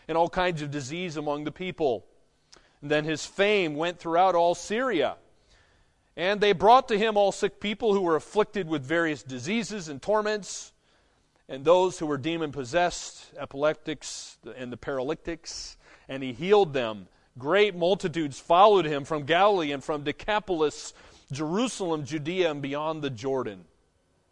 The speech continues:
So as you read that, you should get the idea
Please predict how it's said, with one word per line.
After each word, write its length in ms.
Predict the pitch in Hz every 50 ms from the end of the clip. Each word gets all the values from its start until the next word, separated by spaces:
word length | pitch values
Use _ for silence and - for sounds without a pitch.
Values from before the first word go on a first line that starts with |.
| _ _ _ _ _ _ _ _ _ _ _ _ _ - - _ _ _ _ _ _
So 320 | - - 180 180 165 156
as 300 | - 180 190 226 240 -
you 120 | 196 202 180
read 300 | 165 214 262 285 262 180
that, 180 | 190 175 180
you 100 | 185 185
should 300 | 175 - - 254 262 214
get 180 | 180 208 214 -
the 140 | 196 202 185
idea 560 | 175 170 160 156 220 247 247 226 196 185 -